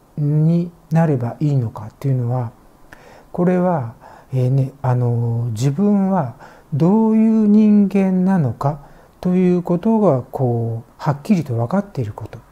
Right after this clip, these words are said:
というふうに書かれています。要はね、自分とは誰かということなんですね。自分は何者かっていうのがね、はっきりと分かっている。自分を知るってことですね。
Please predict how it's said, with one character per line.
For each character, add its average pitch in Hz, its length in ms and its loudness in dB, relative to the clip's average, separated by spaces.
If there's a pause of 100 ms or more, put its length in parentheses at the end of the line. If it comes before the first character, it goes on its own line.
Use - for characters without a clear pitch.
(760)
と 196 100 0
い 175 120 2
う 160 60 2
ふ 139 200 -6
う 117 80 -4
に 151 240 -4 (1200)
書 131 60 -6
か 113 160 -6
れ 101 80 -6
て - 140 -8
い 127 80 -2
ま 87 160 -10
す。 - 200 -20 (1400)
要 185 160 0
は 139 120 0
ね、 117 100 -4
自 117 320 -2
分 196 240 2
と 196 120 -2
は 131 120 0
誰 139 260 -2
か - 200 -14 (260)
と 160 80 2
い - 20 4
う 147 40 -2
こ 143 140 -2
と 151 120 -2
な 120 140 -2
ん 98 80 -8
で 92 80 -12
す - 120 -14
ね。 170 200 -4 (420)
自 139 160 0
分 202 420 4
は 185 300 -2 (240)
何 147 320 2
者 208 300 2
か 175 160 -8
っ 175 40 -12
て - 220 -4
い 143 40 2
う 147 40 0
の 143 160 0
が 117 100 -4
ね、 110 100 -6
は 113 140 -2
っ 139 100 -4
き 185 120 -10
り 175 100 -4
と 123 80 -6
分 113 160 -4
か 175 120 -4
っ 175 40 -4
て - 200 -18
い 104 80 -16
る。 - 100 -20 (680)
自 139 100 0
分 185 200 0
を 180 60 -2
知 - 220 -2
る 185 100 -2
っ 196 40 -4
て 175 160 -6
こ 170 140 -4
と 147 120 -6
で 98 100 -8
す - 100 -18
ね。 160 180 -10